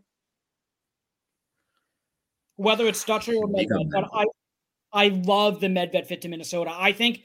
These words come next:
Speaker 1: if there's anybody who could that program around, I think it would be him.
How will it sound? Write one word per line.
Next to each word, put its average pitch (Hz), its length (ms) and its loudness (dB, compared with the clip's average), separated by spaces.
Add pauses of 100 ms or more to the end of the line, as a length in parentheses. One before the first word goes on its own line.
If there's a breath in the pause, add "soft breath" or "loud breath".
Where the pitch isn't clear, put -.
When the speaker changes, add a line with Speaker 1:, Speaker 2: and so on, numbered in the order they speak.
(140)
Speaker 1:
if 214 120 -4
there's 202 220 0
anybody 208 420 2
who 185 40 -6
could 196 120 -4
that 190 160 -4
program 196 320 -2
around, 208 480 -2 (340)
I 180 80 -2
think 190 180 -2
it 180 40 -6
would 185 100 0
be 180 100 -4
him. 170 240 -10